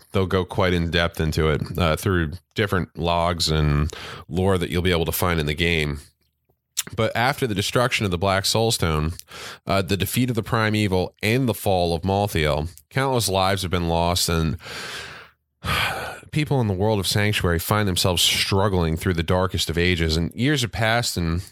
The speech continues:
as some semblance of regular life starts rebuilding, a threat as old as the land itself begins to stir. Diablo four takes place many years after the events of Diablo three,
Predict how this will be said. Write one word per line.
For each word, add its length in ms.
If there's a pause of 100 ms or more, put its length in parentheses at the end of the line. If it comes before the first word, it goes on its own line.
(260)
as 180
some 160
semblance 460
of 120
regular 340
life 240
starts 320
rebuilding, 520 (500)
a 100
threat 280
as 120
old 380
as 140
the 60
land 340
itself 480
begins 380
to 80
stir. 440 (720)
Diablo 300
four 240
takes 240
place 300
many 400
years 320
after 240
the 160
events 400
of 160
Diablo 420
three, 420